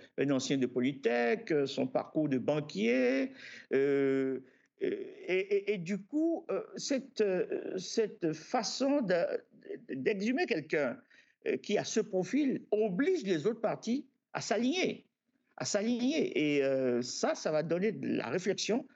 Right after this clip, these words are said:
euh, aux autres partis. Et, euh, le temps de la, de, de, de la Coupe d'Afrique des Nations va être aussi un temps de réflexion, voilà, au sein de ces partis, parce que l'élection de Tidiane Thiam oblige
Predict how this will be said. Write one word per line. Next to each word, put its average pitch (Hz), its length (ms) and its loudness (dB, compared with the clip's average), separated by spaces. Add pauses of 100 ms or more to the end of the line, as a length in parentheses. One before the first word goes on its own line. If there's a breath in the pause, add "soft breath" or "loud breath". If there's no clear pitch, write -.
(260 soft breath)
euh, 127 200 4
aux 156 180 2
autres 185 160 0
partis. 175 480 0
Et, 131 300 2
euh, 127 120 4
le 135 200 0
temps 240 260 0
de 185 80 2
la, 143 240 2
de, 117 60 2 (380)
de, 117 500 2
de 101 100 -4
la 120 120 2
Coupe 175 240 -2
d'Afrique 135 300 -2
des 135 80 2
Nations 208 440 0 (360 loud breath)
va 175 240 2
être 302 160 0
aussi 254 220 0
un 240 60 4
temps 277 180 2
de 233 80 4
réflexion, 160 540 0 (500)
voilà, 120 340 0
au 127 220 2
sein - 160 0
de 147 100 0
ces 190 160 -2
partis, - 400 -2
parce - 240 -6
que 214 360 2 (240 loud breath)
l'élection 233 840 0
de 160 400 2 (120)
Tidiane 196 440 0
Thiam 233 460 0 (840)
oblige 254 720 0